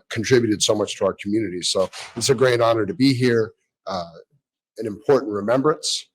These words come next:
We have to remember our history to avoid repeating our history। And, uh, just wonderful to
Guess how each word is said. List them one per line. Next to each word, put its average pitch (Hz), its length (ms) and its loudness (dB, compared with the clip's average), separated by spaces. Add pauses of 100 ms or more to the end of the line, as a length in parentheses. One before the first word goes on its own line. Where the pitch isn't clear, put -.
(160)
We 101 100 -2
have 120 180 2
to 113 140 -2
remember 107 400 0
our 92 140 -2
history 165 340 0 (540)
to 110 100 4
avoid 110 380 0
repeating 127 440 0 (580)
our - 120 -6
history। - 340 -4 (800)
And, 90 240 -4 (140)
uh, 82 120 -6 (760)
just - 280 -6 (280)
wonderful 120 320 0
to - 20 -12